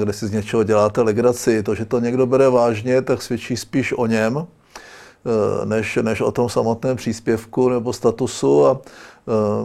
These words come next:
u, u nás to je tak, že ty zábavné, vtipné a někdy přisprostlé píše moje, moje žena a já píšu takové ty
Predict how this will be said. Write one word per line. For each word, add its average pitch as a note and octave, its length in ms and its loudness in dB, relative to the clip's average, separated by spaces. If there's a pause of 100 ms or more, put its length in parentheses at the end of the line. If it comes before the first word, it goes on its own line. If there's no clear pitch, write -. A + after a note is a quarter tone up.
(160)
u, A2+ 280 -4
u A#2 80 0
nás A#2+ 260 4
to C3 100 4
je B2+ 100 6
tak, B2 240 2
že B2 140 0
ty A#2+ 400 2
zábavné, A#2 720 2
vtipné B2+ 720 0
a B2+ 40 0
někdy A#2+ 320 -2
přisprostlé B2 760 0
píše C3 320 -6
moje, C#3 380 0
moje C#3 280 -2
žena C3+ 400 2
a C#3 40 6
já B2+ 140 4
píšu B2 280 -4
takové A#2 440 0
ty A#2 240 2